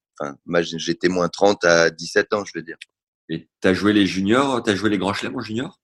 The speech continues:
Speaker 1: Ouais, j'ai joué les grands chelems juniors. Euh, j'en ai pas joué beaucoup. J'ai joué Roland Garros deux ou trois fois. J'ai joué l'Open d'Australie et l'U S Open junior, ouais.
Speaker 2: Ouais.
Speaker 1: J'ai perdu contre Robredo et Ančić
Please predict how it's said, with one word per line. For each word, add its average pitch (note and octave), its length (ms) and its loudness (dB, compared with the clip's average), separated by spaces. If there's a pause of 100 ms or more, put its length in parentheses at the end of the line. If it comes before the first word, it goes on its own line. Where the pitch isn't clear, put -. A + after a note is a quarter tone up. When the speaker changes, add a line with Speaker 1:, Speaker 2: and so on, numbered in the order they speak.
(140)
Speaker 1:
Ouais, B2 360 8 (180)
j'ai B2+ 220 -8
joué D3 220 -6
les C#3+ 140 -4
grands A#2 180 -4
chelems A#2+ 340 -2
juniors. A2+ 720 0
Euh, G#2+ 220 0
j'en G#2 160 -10
ai G2+ 60 -10 (100)
pas A2 100 0
joué G#2+ 200 -6
beaucoup. - 340 -18
J'ai A2+ 160 -2
joué G2+ 180 0
Roland G2+ 280 2
Garros G2+ 340 4 (280)
deux F#2+ 60 -16
ou G2+ 120 -12
trois G2 300 2
fois. A2+ 360 2 (420)
J'ai F#2+ 120 -4
joué G#2 160 6
l'Open A2 360 4
d'Australie G#2+ 840 -2 (140)
et A2+ 120 4
l'U A2 120 0
S A2+ 160 2
Open G#2+ 300 0
junior, E2+ 400 -8
ouais. D2 80 -14
Speaker 2:
Ouais. - 40 -16 (540)
Speaker 1:
J'ai D#2+ 160 0
perdu A#2+ 300 6
contre - 260 -4
Robredo C3 480 4
et C3 60 4
Ančić A#2 420 -4